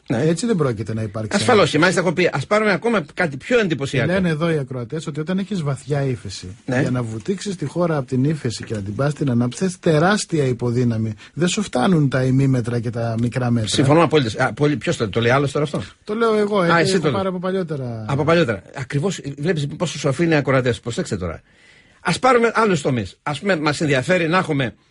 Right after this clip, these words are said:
Speaker 1: βιομηχανία υψηλού επίπεδου τροφίμων και ποτών. Αυτό δεν θα το κάνει ο χι Πακιστανός ανειδίκευτος εργάτης. Εδώ χρειαζόμαστε υψηλής ποιότητας προϊόντα.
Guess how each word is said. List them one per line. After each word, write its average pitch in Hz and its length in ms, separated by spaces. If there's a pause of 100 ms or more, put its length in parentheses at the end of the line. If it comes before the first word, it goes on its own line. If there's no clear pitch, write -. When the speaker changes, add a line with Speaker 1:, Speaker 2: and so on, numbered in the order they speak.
(260)
Speaker 1:
βιομηχανία 151 960
υψηλού 131 400
επίπεδου 123 680 (140)
τροφίμων 123 680 (680)
και 160 140
ποτών. 165 420 (580)
Αυτό 156 480
δεν 285 160
θα 269 120
το 208 100
κάνει 190 260
ο 165 60
χι 160 160
Πακιστανός 139 600
ανειδίκευτος 131 540
εργάτης. 117 460 (280)
Εδώ 214 140
χρειαζόμαστε 240 420
υψηλής 214 320
ποιότητας 233 340
προϊόντα. 220 500